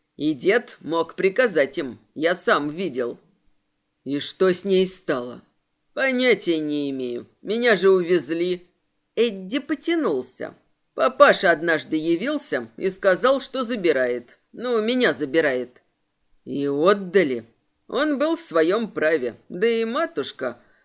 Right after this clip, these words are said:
она нашла себе нового мужа и новых детей. Я там был лишним. А вот с дедом жаль, что попрощаться не успел.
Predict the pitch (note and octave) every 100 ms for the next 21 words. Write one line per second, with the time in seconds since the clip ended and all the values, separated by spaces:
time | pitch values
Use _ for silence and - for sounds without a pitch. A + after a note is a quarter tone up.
0 | _ - B3 C4 A3+ - A#3+ A3+ A#3 G#3
1 | A3+ F#3+ C3+ C#3 C#3+ C3+ C3 B2+ C3 -
2 | - F3+ A3 B3 E3 C3 D3 - C3+ B2+
3 | A2+ _ - A#3 C4+ F#3 G#3 F#3+ G#3 G3
4 | F3+ E3+ C3+ - C3 B2 A2+ _ _ _
5 | _ D#3+ F3+ F#3 D3 C#3+ C3 A3 G3+ C3
6 | A#2+ A#2 _ _ - C3+ G#3+ B3 A3+ -
7 | G3+ F#3 F3+ E3 - D#3 - - C#3+ C#3+
8 | C3+ - - B2 C3